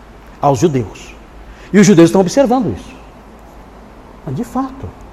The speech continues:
as promessas falam sobre isso. De fato, João Batista disse essas coisas. E ele, ele é um profeta reconhecido de Deus. Esse Paulo acertou.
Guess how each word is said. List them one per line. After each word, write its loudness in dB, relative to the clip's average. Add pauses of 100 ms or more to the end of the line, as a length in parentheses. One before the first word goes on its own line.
(1080)
as -6
promessas 2
falam -2
sobre -8
isso. -16 (1040)
De -2
fato, -6 (1000)
João 2
Batista 0
disse -4
essas -6
coisas. -8
E -6
ele, 0
ele 2
é 4
um 2
profeta -4
reconhecido -8
de -12
Deus. -20 (2250)
Esse -6
Paulo 0 (920)
acertou. -6